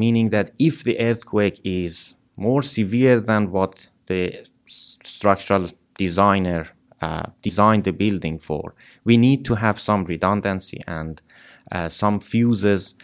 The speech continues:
so that we don't get the damage.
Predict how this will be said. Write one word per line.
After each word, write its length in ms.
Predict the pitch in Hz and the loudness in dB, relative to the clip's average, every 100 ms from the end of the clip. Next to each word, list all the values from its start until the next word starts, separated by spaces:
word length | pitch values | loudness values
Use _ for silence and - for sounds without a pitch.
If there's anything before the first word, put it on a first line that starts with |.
| - _ | -20 _
so 280 | - 107 101 | -4 -2 2
that 220 | 101 98 - - | 0 0 -6 -8
we 80 | 101 | -2
don't 360 | 107 110 110 | 0 0 0
get 280 | 107 107 104 | 0 -2 -2
the 100 | 95 | -6
damage. 880 | - 104 104 98 87 95 - - | -2 0 0 0 -2 -4 -6 -20